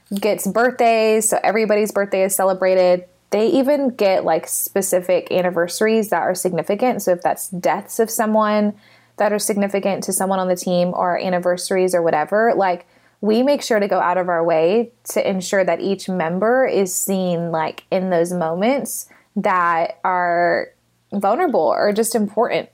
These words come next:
And so I think those aspects I've learned a lot from, like, really taking the time to love and to see your employees and appreciate them. And, um, and I've always just tried to be as vulnerable. And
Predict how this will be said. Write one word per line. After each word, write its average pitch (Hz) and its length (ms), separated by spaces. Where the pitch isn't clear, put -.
And 208 140
so 196 500
I 226 100
think 269 240
those 214 300
aspects 202 560
I've 190 160
learned 196 360
a 214 80
lot 175 380
from, 190 180
like, 180 440
really 240 520
taking 214 340
the 190 100
time 185 300
to 190 120
love 170 380
and 175 140
to 170 80
see 185 260
your 170 140
employees 170 460
and 180 100
appreciate 185 640
them. 302 380
And, 196 500
um, 196 180
and 208 100
I've 240 140
always 285 280
just 269 200
tried 233 200
to 220 80
be 220 240
as 196 180
vulnerable. 214 600
And 190 320